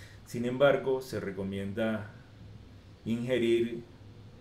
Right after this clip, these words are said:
la doxiciclina con las comidas para disminuir, eh, la, la frecuencia de problemas gástricos producidos por este medicamento. La doxiciclina se une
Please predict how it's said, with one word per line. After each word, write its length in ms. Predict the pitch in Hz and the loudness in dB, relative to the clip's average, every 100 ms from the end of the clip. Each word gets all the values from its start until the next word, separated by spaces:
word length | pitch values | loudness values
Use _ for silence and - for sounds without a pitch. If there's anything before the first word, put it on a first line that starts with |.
| - - - - - | -20 -20 -20 -16 -4
la 400 | 113 113 110 101 | 0 2 2 0
doxiciclina 1040 | 104 123 - 127 139 131 127 120 113 104 - - - - - - - - - - - - - | 0 0 -2 -6 -6 -2 2 2 0 -4 -12 -18 -20 -20 -20 -20 -20 -18 -18 -20 -20 -20 -10
con 140 | - 127 | 0 4
las 160 | 127 | 4
comidas 500 | 147 143 135 127 123 | 2 0 4 4 4
para 380 | - - 101 98 | 0 0 2 0
disminuir, 720 | 95 95 101 92 92 95 101 | 0 -4 -4 -2 -2 -2 -2
eh, 480 | 107 - - - - | -4 -6 -10 -14 -10
la, 220 | 98 92 90 | -6 -4 -4
la 320 | - 92 92 | -6 -6 -6
frecuencia 580 | 98 90 98 95 - 107 | -6 -6 -6 -6 -2 0
de 120 | 98 | -2
problemas 720 | - 90 90 92 104 107 - | -4 -6 -6 -6 -4 -6 -2
gástricos 840 | 113 113 - - - - - - - - - - - | 0 0 -2 -6 -8 -12 -12 -14 -10 -10 -10 -14 -6
producidos 600 | 92 90 - 90 95 104 | -4 -2 -4 -4 -4 -4
por 240 | - 95 | -6 -4
este 200 | 92 - | -4 -6
medicamento. 640 | 98 90 87 90 90 87 - - - - - - - - - - | -6 -6 -6 -6 -6 -8 -14 -20 -20 -20 -20 -20 -20 -20 -20 -6
La 200 | 110 131 | 6 8
doxiciclina 880 | 143 143 147 143 139 131 131 131 113 | 8 6 -4 -4 -2 0 0 0 -2
se 200 | - 104 | -2 2
une 500 | 101 123 131 135 - | 2 2 0 -4 -6